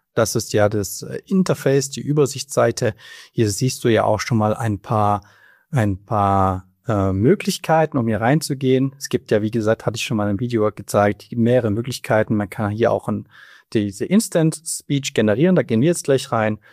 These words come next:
Man kann auch ein Audiobook, einen A-I-Agenten, Podcast, Soundeffekte und Dubbed Video erstellen. Ich mache vielleicht gegebenenfalls zu den anderen Themen auch nochmal ein Video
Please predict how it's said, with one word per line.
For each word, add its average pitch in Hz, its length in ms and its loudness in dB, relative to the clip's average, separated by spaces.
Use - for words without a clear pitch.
Man 113 100 -2
kann 120 160 0
auch 107 160 -2
ein - 60 -8
Audiobook, 123 760 0
einen 117 80 -2
A-I-Agenten, 107 1000 -2
Podcast, 135 600 0
Soundeffekte 110 800 0
und 107 500 -4
Dubbed 123 460 -2
Video 120 460 4
erstellen. 113 720 0
Ich 147 220 0
mache 107 220 0
vielleicht 101 280 0
gegebenenfalls 101 600 -4
zu - 100 -10
den 98 100 -4
anderen 101 300 -4
Themen 107 300 -6
auch 117 260 -2
nochmal 95 240 -2
ein 95 100 -10
Video 101 340 -8